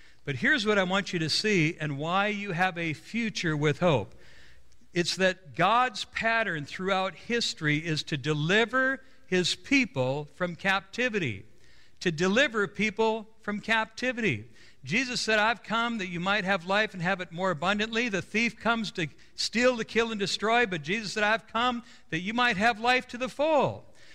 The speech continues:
So the devil wants to hold you captive, but Jesus said, "I want you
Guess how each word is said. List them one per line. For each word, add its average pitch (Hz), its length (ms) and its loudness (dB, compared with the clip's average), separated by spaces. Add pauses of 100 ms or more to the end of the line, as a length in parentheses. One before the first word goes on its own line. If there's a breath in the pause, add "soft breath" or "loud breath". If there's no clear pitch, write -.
(140)
So 214 520 2
the 180 120 0
devil 220 540 2
wants 208 300 -4
to 190 100 0
hold 196 300 -2
you 190 100 -2
captive, 254 680 -2
but 151 120 -8
Jesus 208 320 -4
said, 180 220 0
"I 180 140 0
want 196 360 -2
you 170 280 -2